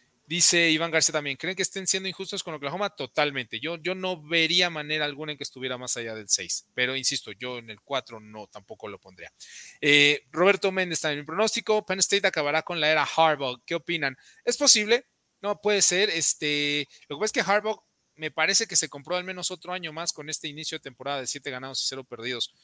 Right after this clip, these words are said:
Puede ser que Penn State, eh, lo, le gane o lo derrote de forma tan contundente que se empiecen otra vez a mover la maquinaria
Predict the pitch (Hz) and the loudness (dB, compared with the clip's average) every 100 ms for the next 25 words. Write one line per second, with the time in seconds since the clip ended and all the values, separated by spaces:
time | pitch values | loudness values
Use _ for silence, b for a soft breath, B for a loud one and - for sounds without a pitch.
0 | b b _ 160 190 214 190 185 180 - | b b _ 2 4 6 6 6 2 -2
1 | 143 151 147 - 143 139 - 131 120 120 | -8 -6 -4 -4 -2 -4 -4 -4 -4 -6
2 | 123 120 120 117 - _ 123 120 123 156 | -8 -6 -6 -8 -12 _ -4 -2 2 0
3 | 160 131 117 131 139 123 110 - 131 135 | 0 -6 -6 -6 -6 -4 -4 -6 -8 -8
4 | 123 _ 147 151 160 147 127 117 139 151 | -10 _ -4 -4 -6 -10 -12 -6 -4 -4
5 | 185 123 113 107 107 107 131 - 131 127 | -6 -2 -2 -2 -6 -6 -2 -2 -4 -10
6 | 123 127 135 120 120 123 117 - 113 120 | -6 -4 -4 -6 -8 -8 -10 -14 -4 0
7 | 123 113 | 0 0